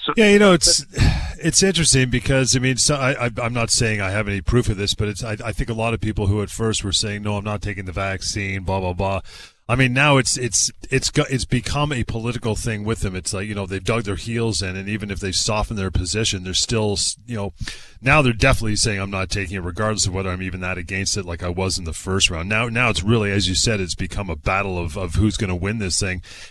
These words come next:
Speaker 2: And then secondly, on the employee side, I mean, uh, not wanting to take the vaccine and saying, "I don't care about your mandate, I'm not taking the vaccine." We have all, well, not all of us, but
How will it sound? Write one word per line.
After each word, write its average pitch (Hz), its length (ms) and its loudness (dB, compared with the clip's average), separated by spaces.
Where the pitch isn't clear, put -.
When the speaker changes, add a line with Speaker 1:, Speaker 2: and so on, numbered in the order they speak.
Speaker 2:
And 175 140 4
then 175 100 8
secondly, 170 500 4
on 156 200 4
the 160 100 2
employee 113 540 4
side, 92 420 0
I 104 60 -2
mean, 107 240 0
uh, 123 560 -2
not 160 360 8
wanting 135 480 2
to 110 120 2
take 117 220 0
the 107 100 0
vaccine 101 840 0
and 90 260 -4
saying, 92 260 0
"I 95 100 -4
don't 95 120 -6
care 95 140 -2
about 87 200 -2
your 85 100 -6
mandate, 87 280 -2
I'm 85 120 -6
not 90 160 -4
taking 87 240 -6
the 82 60 -8
vaccine." 90 600 -2
We 120 140 2
have 117 160 2
all, 113 220 2
well, 87 120 -6
not 78 220 -8
all 90 200 0
of 73 80 -2
us, 92 160 2
but 90 240 0